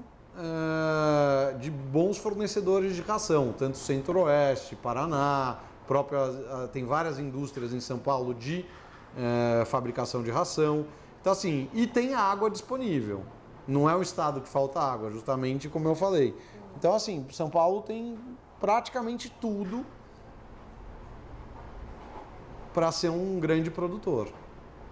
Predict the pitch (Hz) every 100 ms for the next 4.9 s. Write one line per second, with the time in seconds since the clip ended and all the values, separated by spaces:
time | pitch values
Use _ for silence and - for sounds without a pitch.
0 | - 143 180 175 214 226 208 180 190 -
1 | 190 208 220 202 170 190 165 180 180 156
2 | 165 156 165 175 180 202 208 185 196 208
3 | 202 208 208 196 196 156 190 190 185 202
4 | 208 - - 185 170 175 127 117